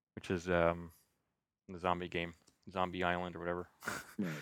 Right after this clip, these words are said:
Speaker 2: You, you
Speaker 1: Dead
Speaker 2: might as well
Speaker 1: Island.
Speaker 2: just go buy a used copy of that and play it on your P S three.
Speaker 1: Oh my God, exactly. I was just gonna say that.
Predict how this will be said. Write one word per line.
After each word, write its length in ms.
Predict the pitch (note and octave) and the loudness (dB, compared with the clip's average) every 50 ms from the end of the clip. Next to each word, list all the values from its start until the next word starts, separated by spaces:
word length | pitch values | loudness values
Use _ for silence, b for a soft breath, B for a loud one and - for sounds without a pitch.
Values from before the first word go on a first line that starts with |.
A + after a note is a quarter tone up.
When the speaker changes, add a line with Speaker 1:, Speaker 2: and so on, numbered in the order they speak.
| B B B B B B B - | B B B B B B B -4
Speaker 2:
You, 100 | A2+ A2+ | -2 4
you 40 | - | 8
Speaker 1:
Dead 120 | A2 G2+ G2+ | 12 12 12
Speaker 2:
might 80 | G2 | 12
as 20 | F#2+ | 12
well 40 | F#2 F#2 | 12 10
Speaker 1:
Island. 60 | F#2 | 6
Speaker 2:
just 140 | G2 - - | 4 4 4
go 100 | G#2+ G2+ | 4 4
buy 200 | F#2+ G2 G2 F#2+ | 6 8 10 10
a 20 | F#2 | 10
used 300 | F#2 F#2+ G2+ G2 - - | 10 8 6 4 4 6
copy 240 | - F#2+ F2+ - F#2+ | 6 6 6 6 6
of 80 | F#2 | 4
that 60 | F#2 | 4
and 100 | F2 E2+ | 4 2
play 180 | - - A2 G2 | 4 6 8 8
it 60 | F#2 - | 8 8
on 140 | G#2+ G#2+ G2+ | 4 2 2
your 80 | F#2+ F#2 | 0 -2
P 140 | - - F#2+ | -2 -2 -2
S 120 | - - - | -2 -2 -2
three. 140 | - - B2+ | 2 4 6
Speaker 1:
Oh 40 | B2+ | 8
my 120 | B2 A#2+ A2+ | 10 10 12
God, 280 | G#2+ G#2+ G2 G2 G2+ | 12 12 12 12 12
exactly. 420 | G2+ F#2+ F#2 G#2+ G#2 G#2 G2+ - G#2 | 12 8 12 12 12 12 12 12 8
I 20 | |
was 100 | G2 F#2 | 2 0
just 140 | G2 F#2 - | -2 -4 -2
gonna 140 | A2+ G2+ F#2+ | 0 0 0
say 240 | - - G#2 F#2 | 4 6 8 8
that. 220 | F2 F2+ E2+ F2 | 10 10 10 10